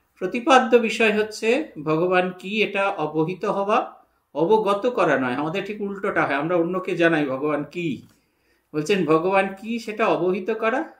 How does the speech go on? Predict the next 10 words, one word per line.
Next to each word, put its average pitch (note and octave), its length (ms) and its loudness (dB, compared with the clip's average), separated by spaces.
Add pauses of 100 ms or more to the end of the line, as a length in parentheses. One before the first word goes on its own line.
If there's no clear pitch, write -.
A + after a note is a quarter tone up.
(100)
আ-, D3 200 -2
অবহত, D#3+ 420 0
অ-, D#3+ 300 4
অবগত F3+ 460 0
হওয়া, F3 500 4 (580)
আর E3+ 160 4 (100)
দুই A3 200 0
হচ্ছে G3 360 -2
তৎপ্রাপ্তির G3 920 -4
চেষ্টা, - 720 -4